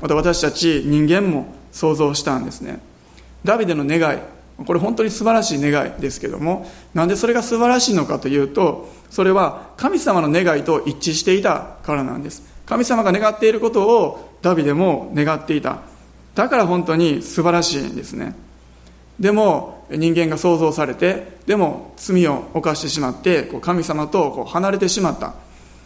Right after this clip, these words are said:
だから神様は、こう、幕は-、幕屋っていうものを作らせて、その中で、まあ、限られた、え、範囲で、制限された方法で、本当に人とこう、語り合うことができるようになった。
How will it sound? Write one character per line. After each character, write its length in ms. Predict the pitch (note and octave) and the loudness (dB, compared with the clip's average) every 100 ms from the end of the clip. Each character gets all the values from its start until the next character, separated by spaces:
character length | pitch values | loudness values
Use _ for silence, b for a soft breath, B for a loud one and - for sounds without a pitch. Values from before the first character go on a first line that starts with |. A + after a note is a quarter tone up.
| B | B
だ 120 | G3+ | -2
か 100 | G#3+ | 2
ら 80 | F#3+ | 2
神 180 | F#3 G3 | 2 0
様 260 | F#3+ D#3+ E3 | 0 2 2
は、 240 | F#3 C#3+ | 2 0
こ 120 | C3+ | -4
う、 20 | |
幕 240 | C#3+ F3 F3+ | -4 -2 0
は-、 240 | F#3 F3+ | 0 0
幕 240 | F3 F#3 G3 | -2 -2 2
屋 140 | G3 | 0
っ 100 | G3 | 0
て 80 | D3+ | -2
い 40 | |
う 40 | C#3+ | -2
も 80 | C#3 | -2
の 280 | C#3 D3+ | -2 0
を 100 | C3+ | -2
作 180 | - - | -6 -4
ら 140 | D#3 C#3+ | -2 -2
せ 100 | - | -2
て、 300 | F3+ F3+ B B - | -2 -2 B B -14
そ 140 | - G3+ | -4 0
の 80 | |
中 260 | G#3+ F3 E3 | 0 2 2
で、 280 | E3+ D#3+ - | 2 0 -2
ま 60 | C#3+ | -10
あ、 20 | |
限 260 | - F3+ F#3 | -4 0 4
ら 120 | F#3 | 2
れ 80 | D#3 | 2
た、 180 | B2+ - B B - | -4 -6 B B -12
え、 80 | C3 | -8
範 280 | B2+ D3+ C3+ | -2 0 0
囲 40 | |
で、 120 | - | -4
制 200 | - G3 | -2 0
限 120 | G3 | 0
さ 120 | F#3+ G#3 | 0 0
れ 60 | |
た 120 | E3+ | 0
方 200 | E3 G#3 | 2 2
法 200 | G3+ G#3+ | 4 2
で、 340 | G#3 A3+ - B B | 4 2 0 B B
本 160 | - F#3 | -8 -2
当 100 | G3 | 0
に 180 | G3 E3 | 0 0
人 200 | F3+ D#3+ | 0 2
と 320 | F#3 D3 - | 2 2 0
こ 40 | |
う、 100 | E3+ | -2
語 100 | D#3+ | 0
り 100 | E3 | 2
合 60 | D#3+ | 2
う 60 | |
こ 100 | D3+ | 0
と 100 | C#3 | -2
が 280 | C3 D3+ B2 | 0 0 0
で 100 | D3 | -4
き 120 | C#3+ D3 | -2 0
る 60 | |
よ 120 | D3+ | 2
う 40 | C#3 | 2
に 80 | B2 | -2
な 100 | B2+ | -8
っ 40 | |
た。 280 | - C#3 | -8 -8